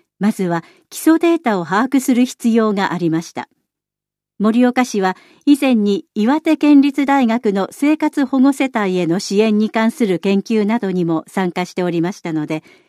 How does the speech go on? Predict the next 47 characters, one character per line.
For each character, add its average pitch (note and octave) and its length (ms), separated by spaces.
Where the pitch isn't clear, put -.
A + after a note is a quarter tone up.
そ C#4+ 200
う D4+ 60
し - 100
た C#4 140
実 B3+ 360
績 B3 160
を A#3 60
生 A3+ 100
か A#3+ 120
し - 140
て F3+ 160
共 B3 220
同 A#3+ 200
研 A#3+ 220
究 G3 220
と F3+ 160
し - 120
て E3+ 280
実 F3 180
態 C4+ 200
調 C#4 180
査 F#3+ 240
を E3 160
行 G3 120
う F#3 200
こ F#3 140
と G3 80
に E3+ 120
な D#3 120
り D3+ 100
ま D3+ 100
し - 140
た。 - 160
調 E4+ 180
査 D4+ 160
に G#3+ 100
よ G3 100
っ - 20
て F#3 240
見 A#3 100
え A#3 80
て G3 140
き - 80
た E3+ 120
こ D#3+ 120
と D#3 160
は、 D3+ 160